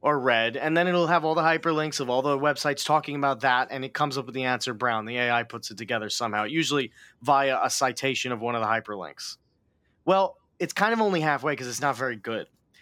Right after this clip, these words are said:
The Chat G P T bot that, uh, is being developed kind of functions in a way, not as a search engine,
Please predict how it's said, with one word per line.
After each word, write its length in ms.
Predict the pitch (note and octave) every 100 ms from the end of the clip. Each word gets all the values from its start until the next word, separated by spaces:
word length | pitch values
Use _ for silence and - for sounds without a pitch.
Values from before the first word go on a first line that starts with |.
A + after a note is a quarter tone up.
| - _ -
The 80 | C#3+
Chat 380 | - F#3 B3
G 180 | F3+ G3
P 200 | D#3+ E3+
T 220 | D3 F#3+
bot 420 | F#3 C3+ B2+ B2 -
that, 220 | C3+ - -
uh, 360 | C3+ B2 A#2 - _ _ _ _
is 180 | D3+ -
being 280 | - D3 C3+
developed 560 | B2+ D3 D#3+ C#3+ - - - _
kind 380 | - - D#3+ F#3+
of 100 | A3+
functions 500 | - F3 F3+ F3+ E3
in 100 | E3+
a 80 | D#3
way, 460 | C#3+ C#3+ C#3 C#3 C3+ _ _ _ _ -
not 320 | C3+ D#3+ G#3+
as 180 | A3 D#3+
a 120 | C#3
search 540 | A2+ - C#3+ D3 D#3+ -
engine, 680 | F3+ G3 F#3+ A3 A3 A3